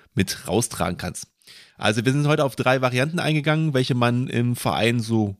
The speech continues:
machen könnte, umsetzen könnte, äh, beziehungsweise auch häufig im Verein ja auch umgesetzt werden. Das waren einmal das, äh, die Variante der Kostendeckung,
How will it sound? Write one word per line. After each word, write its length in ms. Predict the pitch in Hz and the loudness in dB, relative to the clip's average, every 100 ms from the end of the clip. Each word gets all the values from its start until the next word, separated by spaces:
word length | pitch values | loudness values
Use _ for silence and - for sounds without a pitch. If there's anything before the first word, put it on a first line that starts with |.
| - | -6
machen 320 | 107 113 113 | 0 0 0
könnte, 220 | 143 170 | 0 0
umsetzen 380 | 156 147 151 156 | 0 0 -2 -2
könnte, 420 | 151 160 170 175 - - - - | 0 0 2 -2 -4 -16 -18 -8
äh, 220 | - 98 | -2 0
beziehungsweise 440 | 98 107 107 104 95 | 0 0 2 2 2
auch 100 | 95 | 0
häufig 240 | 110 117 | 0 0
im 60 | 104 | -2
Verein 240 | 92 101 | -2 0
ja 80 | 98 | 0
auch 80 | 110 | -2
umgesetzt 420 | 110 98 92 - | -4 -4 -4 -2
werden. 380 | 107 127 147 135 | 0 0 -2 -4
Das 160 | 107 | -2
waren 140 | 107 110 | 0 0
einmal 340 | 110 107 107 | 2 2 0
das, 300 | 107 98 - | -4 -6 -8
äh, 560 | - 104 95 95 95 98 | -6 -2 0 0 -2 -2
die 160 | 104 | -2
Variante 340 | 107 107 104 110 | 0 2 2 0
der 80 | |
Kostendeckung, 720 | - 110 - 98 139 170 160 | -2 -4 -4 -2 0 0 -2